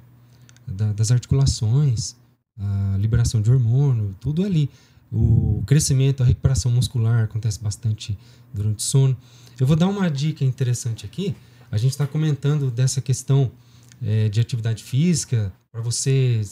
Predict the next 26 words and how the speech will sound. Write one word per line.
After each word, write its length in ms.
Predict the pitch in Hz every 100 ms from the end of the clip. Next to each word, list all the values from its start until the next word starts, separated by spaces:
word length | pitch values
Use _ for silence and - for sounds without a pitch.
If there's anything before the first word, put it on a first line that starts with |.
| _ -
ter 80 | 139
uma 200 | 160 127
vida 180 | 135
mais 200 | 131 123
saudável 540 | - 113 107 139 147 139 _ _ _
e 40 | 113
chegar 280 | - 123 139
na 80 |
velhice 500 | 139 135 135 143 - 123 _ _ _ _ _
com 80 | 147
menos 460 | 151 156 226 220 -
perca 460 | - 160 170 131
dessa 320 | 117 117 - 120 -
parte 200 | 120 120
cognitiva. 640 | 120 113 110 - 196 143 - _ _ _ _ _ _ _
Na 160 | 120 202
suplementação, 880 | 214 196 185 160 127 - 185 196 92 _ _ -
existe 440 | 110 107 160 180
um 60 | 180
suplemento 560 | 160 151 127 147 170
que 380 | 185 - 185 208 151
eu 100 | 175
acredito 340 | 180 160 160
que 100 | 147
todos 340 | - 180 196
deveriam 560 | 180 190 180 165 175 175